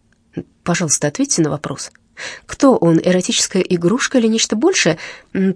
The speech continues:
позвольте объяснить, как я понимаю любовь и эротику. Возможно, тогда вы лучше меня поймёте».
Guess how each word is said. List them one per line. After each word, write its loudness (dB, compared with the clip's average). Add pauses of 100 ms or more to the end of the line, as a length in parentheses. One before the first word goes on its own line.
(120)
позвольте 4
объяснить, 2
как 2
я 2
понимаю 2
любовь 2
и 2
эротику. 0 (300)
Возможно, 2
тогда 2
вы 2
лучше 0
меня 2
поймёте». 2